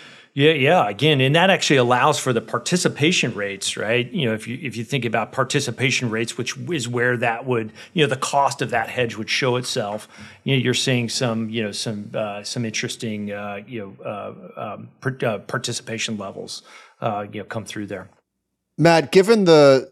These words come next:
Speaker 2: the nature of the platform and how many knobs there are to potentially turn,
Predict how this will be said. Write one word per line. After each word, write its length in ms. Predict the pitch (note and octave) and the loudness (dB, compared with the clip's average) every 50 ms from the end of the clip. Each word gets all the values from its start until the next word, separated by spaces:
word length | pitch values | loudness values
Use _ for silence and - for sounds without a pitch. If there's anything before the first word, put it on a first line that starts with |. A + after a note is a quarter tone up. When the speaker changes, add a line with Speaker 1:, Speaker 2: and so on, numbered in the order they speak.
| _ _ _ | _ _ _
Speaker 2:
the 300 | - A#2 A#2+ A2 B2 C#3+ | -20 -20 -4 2 4 4
nature 480 | C#3 C#3 C#3+ C#3 C3+ - - C#3 C3 C3 | 6 8 6 6 4 4 4 4 6 6
of 260 | - C3 C3 A#2 A#2+ | 8 6 6 6 4
the 80 | B2+ | -2
platform 800 | - - - A#2+ A#2+ A#2+ A#2 - B2 A#2+ A#2 A#2+ A#2+ A#2 A#2 A#2 - _ | -2 2 2 2 2 2 0 0 0 2 2 2 2 2 0 -2 -4 _
and 360 | - B2 B2 A#2+ A#2 A#2 A2+ A2+ | 0 2 2 4 2 2 0 0
how 180 | A2 A#2+ A#2+ | 2 2 2
many 480 | A#2+ B2 B2 A#2+ A2+ A#2 A#2 A2+ A#2 - - | 4 4 2 2 2 2 0 0 -2 -2 -4
knobs 400 | C3+ B2+ B2+ A#2+ A2+ A2+ A#2 G#2+ | 0 2 4 4 4 4 2 0
there 160 | A#2+ A#2+ A2+ | 2 2 4
are 180 | A2 G#2+ A2 C3+ | 4 4 4 2
to 160 | - - - | 2 -2 -10
potentially 600 | - - - A#2+ A2+ G#2 - - A2+ G#2+ G#2 F#2+ _ _ _ - | -10 -4 -2 -2 -2 -2 -2 -4 -4 -6 -6 -8 _ _ _ -2
turn, 420 | - C3+ B2 A#2+ A#2 A2 G#2+ G#2+ | 2 4 4 4 4 2 0 -4